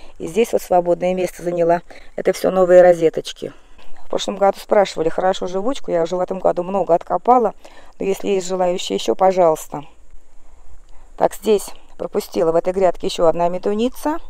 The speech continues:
Далее кочедыжник, вот кочедыжник, листья кочедыжника, герань с красивым листом. Ну и вот здесь барвинок еще. Барвинок я также могу откопать еще и в клумбе. Вот с этой стороны покажу еще листья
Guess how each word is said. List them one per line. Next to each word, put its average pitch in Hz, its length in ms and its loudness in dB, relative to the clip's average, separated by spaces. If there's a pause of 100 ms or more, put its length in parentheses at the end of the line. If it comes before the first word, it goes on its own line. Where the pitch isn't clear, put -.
(180)
Далее 180 540 8 (260)
кочедыжник, 254 680 0
вот - 140 -4
кочедыжник, 214 600 2
листья 208 280 -2
кочедыжника, 190 800 -2 (320)
герань 226 560 4 (680)
с - 40 -4
красивым 208 520 2
листом. 190 540 -6 (1200)
Ну - 100 -4
и 247 40 4
вот 240 80 -2
здесь 226 180 0
барвинок 208 500 2
еще. 160 400 -6 (320)
Барвинок 190 480 2
я 170 60 0
также 160 280 -4
могу 165 220 -2
откопать 175 420 -4
еще 170 180 -6
и 175 60 -2
в - 80 -10
клумбе. 220 420 -4 (380)
Вот 202 160 0
с - 80 -2
этой 185 160 -2
стороны 180 440 0
покажу 175 440 -2
еще 170 240 -8
листья 170 480 -6